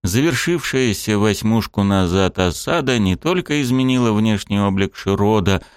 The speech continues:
но и повысила бдительность стражи. Игорю пришлось довольно подробно рассказывать выдуманную легенду, и минут десять своего времени он у ворот потерял.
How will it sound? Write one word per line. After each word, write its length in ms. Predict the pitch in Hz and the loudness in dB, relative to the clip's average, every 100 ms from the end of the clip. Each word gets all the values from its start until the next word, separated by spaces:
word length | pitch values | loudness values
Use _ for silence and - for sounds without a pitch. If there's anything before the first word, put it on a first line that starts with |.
| _ | _
но 80 | 120 | -2
и 60 | 139 | -2
повысила 480 | - 143 151 143 143 | 0 -2 -2 -2 0
бдительность 640 | 104 117 131 131 131 - | 0 0 -2 -2 -2 -4
стражи. 840 | - 92 92 90 82 76 85 73 - _ _ - | -4 0 2 0 0 0 0 0 -4 _ _ -6
Игорю 300 | - 95 80 | -2 0 0
пришлось 460 | 82 73 87 85 | -2 -2 0 0
довольно 480 | 73 85 80 78 78 | 0 0 2 2 0
подробно 580 | - 76 90 80 76 76 | -2 -2 0 0 0 0
рассказывать 720 | 76 - - 80 78 73 73 | 0 -2 -2 -2 0 -2 -2
выдуманную 640 | 78 76 73 73 71 73 | -2 -2 -2 -2 -2 -2
легенду, 840 | 73 73 76 113 147 123 110 92 - - _ - | -4 -4 -2 -2 0 0 2 0 -4 -20 _ -2
и 80 | 82 | 0
минут 320 | 92 143 107 | 2 2 0
десять 520 | 87 135 131 113 - | 0 0 -2 -4 -6
своего 440 | - 85 87 87 | -2 0 2 2
времени 680 | 76 80 104 123 110 107 110 | 0 0 0 2 2 2 0
он 240 | - 87 87 | 0 0 2
у 100 | 76 | 2
ворот 460 | 73 69 80 - _ | 0 0 -2 -4 _
потерял. 1000 | - 90 - 87 87 60 62 71 65 - | -6 -6 -4 -4 -2 -2 -6 -6 -10 -18